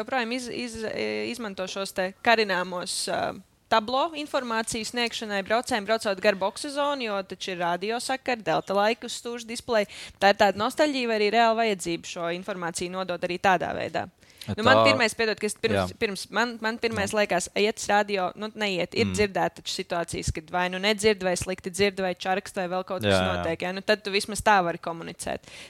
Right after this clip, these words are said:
Speaker 1: Tad, ā, vai tas ir tas, ā, iemesls, vai ir vēl
Speaker 2: Tas
Speaker 1: vairāk?
Speaker 2: ir viens no, tas nav galvenais iemesls. Galvenais iemesls, ā, es domāju, ka mēs visi esam dzirdējuši, ā,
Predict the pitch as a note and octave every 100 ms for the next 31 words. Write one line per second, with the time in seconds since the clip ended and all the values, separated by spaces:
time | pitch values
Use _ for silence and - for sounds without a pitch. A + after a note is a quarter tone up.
0 | - F#3+ F#3 F#3 F#3 F3+ F3+ - G3 G#3
1 | - C4 D4+ - - C#4+ B3+ A#3+ C4 B3+
2 | A#3 A#3 A3 G#3+ A3+ F3 E3+ F#3+ C#3+ -
3 | D3 C3+ E3+ C3+ - E3 E3 C3 B2+ -
4 | D3 C3 A#2+ D#3 G#2+ G2+ G2+ - A#2 A#2
5 | G2 G#2+ G2+ B2+ B2+ G#2 G2+ - C3 A#2+
6 | - G#2 - A2 G#2 G2+ G2 G2 G#2+ A#2+
7 | G#2 F#2+ G#2 F#2+ F2+ F#2+ F#2+ A2 A2 -
8 | G2 F2 A2 G2 F2+ F2 F2 F2+ - -
9 | - - - - - - - _ _ G2+
10 | E2+ E2+ E2+